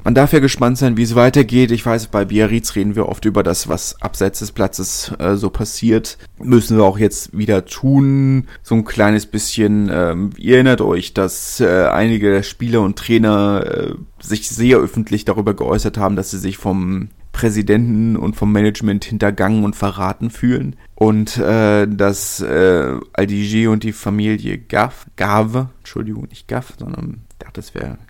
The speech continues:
G A F F, aber es ist G A V E,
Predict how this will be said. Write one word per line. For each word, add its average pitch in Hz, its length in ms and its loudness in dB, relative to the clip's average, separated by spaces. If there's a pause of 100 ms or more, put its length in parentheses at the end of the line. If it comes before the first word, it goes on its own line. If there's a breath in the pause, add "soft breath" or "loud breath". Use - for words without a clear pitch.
(140)
G 92 180 -6
A 82 120 -6
F 87 200 -8
F, - 140 -16
aber - 200 -10
es - 120 -12
ist - 240 -14 (100)
G 98 240 -8
A 87 220 -4
V 82 300 -8
E, 127 260 -6